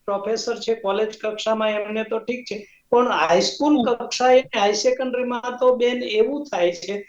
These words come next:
Speaker 1: કે તમે લેટર લખાવો તો આજની તારીખમાં ગુજરાતી લેટર લખતા વિદ્યાર્થીને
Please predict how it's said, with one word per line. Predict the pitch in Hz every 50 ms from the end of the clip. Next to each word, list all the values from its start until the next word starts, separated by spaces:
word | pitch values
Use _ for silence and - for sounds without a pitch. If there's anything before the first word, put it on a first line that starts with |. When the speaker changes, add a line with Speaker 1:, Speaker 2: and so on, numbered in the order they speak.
| _ _ _ -
Speaker 1:
કે | 285 285 285
તમે | - 269 269 277 285
લેટર | 262 226 214 226 226 220 - 285 285 285 277 285
લખાવો | 277 262 262 262 254 254 254 262 277
તો | 269 277 285
આજની | 247 233 226 240 254 254 269 269
તારીખમાં | 269 254 240 240 240 240 240 247 240 - 247 240 247 262 254 -
ગુજરાતી | 220 226 220 214 233 226 240 240 247 247 - 254 254 262
લેટર | 233 220 208 202 208 208 208 220 262 262
લખતા | 262 240 233 226 233 - _ 233 240 247
વિદ્યાર્થીને | 240 214 214 214 208 - - 226 233 240 233 - - 233 233 226 247 254 -